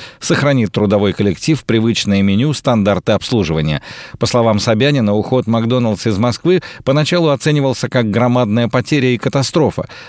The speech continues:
Оказалось, что девяносто пять процентов всех продуктов, а то и девяносто восемь процентов,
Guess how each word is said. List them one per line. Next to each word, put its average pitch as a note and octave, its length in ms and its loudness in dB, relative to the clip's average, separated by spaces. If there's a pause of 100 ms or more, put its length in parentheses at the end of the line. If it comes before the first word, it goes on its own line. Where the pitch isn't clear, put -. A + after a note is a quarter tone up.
(100)
Оказалось, A#2 480 2
что - 120 -2
девяносто C3+ 460 0
пять C3+ 240 0
процентов A#2+ 540 0
всех - 260 -2
продуктов, G#2+ 560 0
а A2 160 0
то C3 160 0
и A2+ 80 2
девяносто G2+ 480 0
восемь C#3 360 0
процентов, C#3 520 0